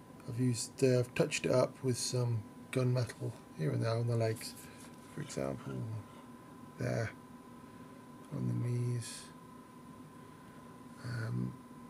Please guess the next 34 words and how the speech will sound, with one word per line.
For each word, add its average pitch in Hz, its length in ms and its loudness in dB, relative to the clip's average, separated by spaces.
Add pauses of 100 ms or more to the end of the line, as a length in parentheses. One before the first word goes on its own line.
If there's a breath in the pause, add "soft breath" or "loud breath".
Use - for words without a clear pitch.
(360)
I've 117 100 6
gone 123 160 8
over 120 220 6
those 113 280 4
in 113 100 2
the 113 60 4
work, 113 280 0
in 123 60 -2
a - 20 0
work 117 260 2
in 123 80 2
progress. 123 760 2
I - 680 -10
gloss 123 240 0
coated 117 360 -2
them 123 160 4
and 120 80 4
they 113 40 2
come 117 180 0
out 123 100 2
very 120 200 4
nice. 117 420 0 (2750 loud breath)
Extendable 127 680 4
arms. 156 1160 0 (760)
See - 140 -12
if 143 60 -2
I 131 40 0
can 123 120 0
do 123 80 2
this 117 100 0
one-handed 120 720 2 (920)
without - 260 -6
breaking 127 500 4
it. 151 180 4